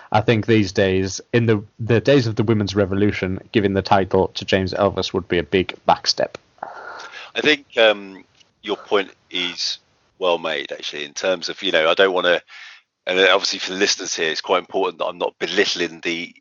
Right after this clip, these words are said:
Speaker 2: uh, Women's Championship in any way by giving it to James Ellsworth. What I'm looking for, really,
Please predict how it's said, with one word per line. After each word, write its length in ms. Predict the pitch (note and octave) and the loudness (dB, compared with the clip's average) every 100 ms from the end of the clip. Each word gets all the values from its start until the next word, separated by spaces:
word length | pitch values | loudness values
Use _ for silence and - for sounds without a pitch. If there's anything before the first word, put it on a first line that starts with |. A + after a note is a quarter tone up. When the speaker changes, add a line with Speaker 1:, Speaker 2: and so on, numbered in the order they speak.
| - | -4
Speaker 2:
uh, 280 | E2+ D#2+ D#2+ | 0 2 0
Women's 280 | F#2 E2+ D#2+ | -2 -2 -2
Championship 560 | - F2+ - E2 - | 2 2 0 -6 -6
in 80 | E2+ | -6
any 140 | E2+ D#2 | -6 0
way 180 | E2 | 0
by 140 | D#2+ D#2+ | 2 -2
giving 180 | D#2+ D#2+ | -4 -8
it 80 | |
to 60 | - | -6
James 300 | - D#2 E2 | -4 -4 2
Ellsworth. 560 | G2 F2+ E2 D#2 D2+ - - - - - | 2 2 0 -2 -2 -10 -18 -20 -20 -8
What 160 | E2+ | 0
I'm 100 | F2 | 0
looking 280 | F2+ F2 E2+ | 0 -4 -8
for, 340 | - C2+ D#2+ D#2 | -6 -4 -4 -2
really, 420 | F2+ E2 D#2+ | 0 0 -2